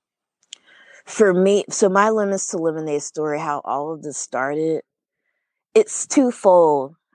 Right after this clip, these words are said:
I'm so happy that the story and m-,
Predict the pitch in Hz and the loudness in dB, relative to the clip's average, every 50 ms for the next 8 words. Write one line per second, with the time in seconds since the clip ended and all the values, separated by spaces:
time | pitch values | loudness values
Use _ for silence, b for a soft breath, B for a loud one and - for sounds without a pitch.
0 | _ _ - 185 185 190 - - - 214 202 214 214 - 208 - - - - - | _ _ -6 -4 -4 -4 -6 -2 0 2 2 2 0 -2 -2 -2 -2 -2 -2 -2
1 | 196 190 190 190 180 - - _ _ 139 143 151 160 156 151 151 156 160 147 120 | 0 0 0 0 -2 -4 -8 _ _ -12 -8 -2 0 2 2 2 0 0 -2 -4
2 | 90 - _ _ _ _ _ - - 160 170 156 - - - - 165 160 165 175 | -6 -10 _ _ _ _ _ -12 -8 -6 -4 -4 -6 -6 -2 0 2 2 2 2
3 | 175 175 175 175 175 170 170 170 165 151 - - 156 156 151 147 143 147 151 151 | 2 2 2 2 2 2 2 2 2 0 0 -2 -4 -2 -2 -2 -2 -4 -4 -6
4 | 160 151 131 - - _ _ _ _ _ - - 151 151 | -8 -10 -12 -14 -18 _ _ _ _ _ -16 -12 -10 -10